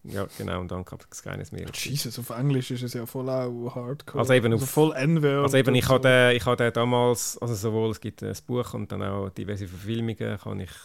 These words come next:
Speaker 1: noch unter dem Namen zehn kleine
Speaker 2: Mhm.
Speaker 1: sowieso, äh, kennt. Und eben, das ist ja dann so ein Abzählvers gewesen, wo dann immer einer weniger ist. Und das ist
Speaker 2: Ja,
Speaker 1: dann
Speaker 2: ja.
Speaker 1: halt so ein bisschen die, die Pointe vom ganzen Film. Und das ist
Speaker 2: Ich kann
Speaker 1: da,
Speaker 2: das
Speaker 1: äh,
Speaker 2: als,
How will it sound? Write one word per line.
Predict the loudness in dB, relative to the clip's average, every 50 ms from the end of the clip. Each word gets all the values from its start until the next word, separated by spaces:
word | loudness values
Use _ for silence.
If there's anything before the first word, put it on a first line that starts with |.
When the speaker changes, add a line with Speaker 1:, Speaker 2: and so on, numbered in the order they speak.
| -14 -10
Speaker 1:
noch | -8 -6 -6 -6
unter | -4 -6 -6 -6 -6 -6
dem | -6 -4
Namen | -4 -4 -4 -6 -8 -8
zehn | -8 -8 -8 -8
kleine | -8 -8 -6 -6 -6 -6 -8 -10 -12 -16 _ -20 -20 _ _ _ _ _ -20 -20 _ _
Speaker 2:
Mhm. | -10 -4
Speaker 1:
sowieso, | -2 0 0 0 0 0 0 -2 0 0
äh, | 0 0 0 0 -2 -6
kennt. | -8 -2 2 2 2 2 2 -2 -4 -6
Und | -4 -2
eben, | -2 0 0 -2
das | -4 -4
ist | -6 -6
ja | -6 -4
dann | -4 -6 -6
so | -6 -6
ein | -6 -4 -4 -4 -4 -6
Abzählvers | -6 -8 -10 -10 -10 -10 -10 -10 -8 -8 -6 -6 -6 -8 -10
gewesen, | -12 -14 -12 -12
wo | -10
dann | -8 -8 -6
immer | -6 -6 -6 -4
einer | -4 -2 -2 -2 -4
weniger | -4 -4 -6 -6 -6 -6 -8
ist. | -8 -10 -10 -12
Und | -12 -12
das | -10 -6
ist | -4 -2
Speaker 2:
Ja, | -2
Speaker 1:
dann | -2 -2 -2
Speaker 2:
ja. | -4
Speaker 1:
halt | -4 -6 -6
so | -10 -10
ein | -10
bisschen | -12 -10 -8 -10 -10
die, | -10
die | -12 -12
Pointe | -10 -8 -6 -6 -8 -10 -12
vom | -12 -10 -8
ganzen | -8 -8 -8 -8 -10 -14 -14
Film. | -10 -10 -8 -8 -8 -8 -10
Und | -10 -12 -14
das | -12 -12
ist | -12 -12
Speaker 2:
Ich | -6
kann | -6 -4 -2
Speaker 1:
da, | -2
Speaker 2:
das | -4 -4
Speaker 1:
äh, | -6
Speaker 2:
als, | -6 -6 -8 -10 -10